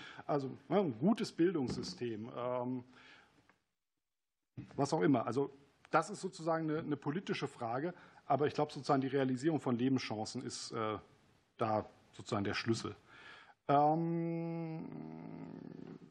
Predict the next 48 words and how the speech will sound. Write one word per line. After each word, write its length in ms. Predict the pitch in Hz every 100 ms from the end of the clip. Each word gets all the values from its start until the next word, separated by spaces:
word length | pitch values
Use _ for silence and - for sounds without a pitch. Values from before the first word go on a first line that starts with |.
| _ _ _ _ _ _ _ _ _ _
warum 260 | 131 151 214
es 120 | -
mit 140 | 180
der 60 | 160
Bildung 380 | 147 233 165 123
nicht 160 | 123
vorangeht 920 | - 123 127 156 160 - - 139 139
in 180 | - 139
den 100 | 135
letzten 360 | 127 131 - 131
Jahren, 240 | 127 131
ich 80 | -
bin 140 | 147
kein 200 | - 131
Bildungsexperte, 680 | 117 139 123 123 - 123 117
ich 140 | 127
würde 80 | 131
es 60 | -
an 100 | 120
der 140 | 135
Stelle, 340 | 123 135 127 117 -
würde 120 | - 123
ich 60 |
sagen, 160 | 123 131
also 140 | 117
das, 220 | 123 -
das 180 | - 131
weiß 280 | 127 170 -
ich 100 | 147
nicht, 160 | 127 127
Herr 80 |
Rixinger, 540 | 117 120 151 143 160 -
ähm, 340 | 151 135 147 -
äh, 280 | 143 143 139
woran 260 | 127 131
es 100 | 147
scheitert. 400 | - 135 151 165 - - 156
Ich 140 | 127
kann 140 | - 165
als, 280 | 147 - -
äh, 60 |
äh, 600 | 143 139 143 143 135 131
Vater 360 | 120 139 143 156
von 200 | - 139
zwei 220 | - 139
schulpflichtigen 640 | - 160 - 143 - 131
Kindern 380 | 120 151 165 147
sagen, 380 | 135 135 139 135